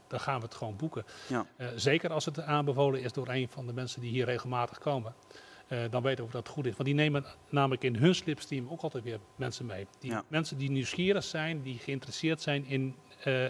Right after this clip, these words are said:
Speaker 1: in andere muziek, eh, die kom je ook tegen, eh, bij, eh, bij Van der Veen in,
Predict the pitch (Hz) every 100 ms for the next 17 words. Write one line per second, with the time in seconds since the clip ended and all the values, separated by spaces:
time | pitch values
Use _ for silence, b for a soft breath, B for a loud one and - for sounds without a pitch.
0 | - 147 139 160 151 143 127 127 135 -
1 | B B B - 131 117 139 165 151 127
2 | 160 147 151 131 123 127 131 127 117 127
3 | 123 120 127 120 123 120 117 127 147 131
4 | 131 139 131 131 123